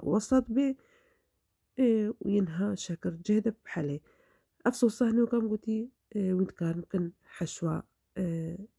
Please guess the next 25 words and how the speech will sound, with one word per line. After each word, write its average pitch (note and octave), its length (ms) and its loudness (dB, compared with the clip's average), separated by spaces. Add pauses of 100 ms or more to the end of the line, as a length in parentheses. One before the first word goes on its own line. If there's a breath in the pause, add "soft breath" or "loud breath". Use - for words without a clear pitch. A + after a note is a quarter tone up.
گاتوا. A3+ 400 2 (100)
وەختی F#3+ 240 -2
وین F3+ 180 2
کرێمە D#3+ 280 -2
خۆ - 160 -8
دەین G3+ 200 2
سەر، G#3+ 140 0
وین G#3 220 -2
کارم G3+ 240 0
بێ G3+ 140 0
سۆسێ G3+ 240 0
دەین G3 280 2
سەر. G3 160 0 (840 loud breath)
وین G#3 200 6
پێ، F3 240 0 (260)
ئێ، E3+ 120 -4 (280)
دەین F#3+ 260 6
سە - 80 -4
سەرێ E3 300 -2 (120)
گاتوا، G#3 360 0
وین G3+ 260 0
کارن F#3+ 300 2
چێکن. F#3+ 380 -2 (1000)
ئێ، G#3 120 2 (380)
طبعاً E3+ 280 0